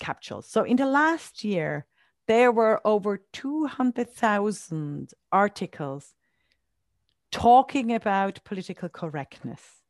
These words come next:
or, you know, gender. There were only thirty thousand on digitalization,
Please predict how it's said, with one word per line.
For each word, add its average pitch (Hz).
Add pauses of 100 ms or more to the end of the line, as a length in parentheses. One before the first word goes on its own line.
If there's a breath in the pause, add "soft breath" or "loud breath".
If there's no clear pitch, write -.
(180)
or, 185
you 160
know, 151
gender. 147 (1400 soft breath)
There 240
were 233
only 214
thirty -
thousand 147 (440)
on 180 (420)
digitalization, 160